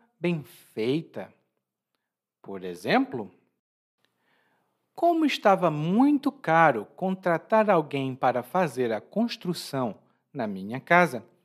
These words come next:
eu mesmo fiz com os meus amigos. E olha, a reforma na casa ficou show."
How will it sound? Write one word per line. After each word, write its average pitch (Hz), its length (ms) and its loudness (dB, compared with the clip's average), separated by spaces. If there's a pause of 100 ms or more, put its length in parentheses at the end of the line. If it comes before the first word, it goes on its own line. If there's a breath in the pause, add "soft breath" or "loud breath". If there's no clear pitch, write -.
(380)
eu 143 180 0
mesmo 147 360 2
fiz 131 480 -10 (200)
com 175 160 -2
os 165 80 -6
meus 120 220 -4
amigos. 113 640 -6 (680)
E 135 120 -6
olha, 247 400 4 (920)
a 120 160 0
reforma 110 760 0
na 147 160 -2
casa 185 560 0 (220)
ficou - 400 -4
show." - 640 2